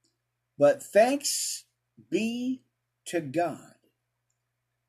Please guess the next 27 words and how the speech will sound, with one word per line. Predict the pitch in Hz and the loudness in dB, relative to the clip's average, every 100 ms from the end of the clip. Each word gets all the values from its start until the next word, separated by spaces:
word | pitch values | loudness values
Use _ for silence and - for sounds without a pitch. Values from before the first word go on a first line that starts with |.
| _ _ _ - | _ _ _ -8
which | 123 - | -8 0
giveth | 156 185 180 - | 2 2 0 -2
us | 147 151 - | -2 -2 -2
the | 143 | -8
victory | 120 135 131 139 | -6 -6 -4 -6
through | 127 131 127 | -4 -2 0
our | 123 120 117 | 2 2 0
Lord | 117 123 139 139 127 | -6 -4 -2 -4 -6
Jesus | 123 127 127 110 | -6 -6 -6 -6
Christ." | 117 98 - | -2 -2 -4
Now, | 131 | -4
you | 143 | -2
gotta | 147 147 247 | 0 4 4
look | 214 196 214 | 6 2 0
to | - | -2
your | 160 143 | -2 0
neighbor | 165 226 151 123 120 | 2 0 -2 -4 -4
and | 120 | -4
say, | 151 147 | -2 0
"Neighbor, | 143 220 330 202 110 135 - _ _ _ _ _ _ _ _ _ _ _ _ _ _ _ _ _ _ - | 0 2 0 0 -4 -6 -8 _ _ _ _ _ _ _ _ _ _ _ _ _ _ _ _ _ _ -4
but | 156 208 302 - - - - | 6 8 6 0 -20 -20 -2
thanks | 262 302 226 233 - - - - | 2 4 2 0 -4 -4 -4 -6
be | 131 190 240 | -6 -2 0
to | 240 | -2
God, | 208 247 330 359 220 - - _ _ _ _ _ _ | 2 2 2 -2 -4 -8 -14 _ _ _ _ _ _
which | 143 151 - | -4 -4 -6
giveth | 113 220 208 143 | -2 0 2 -2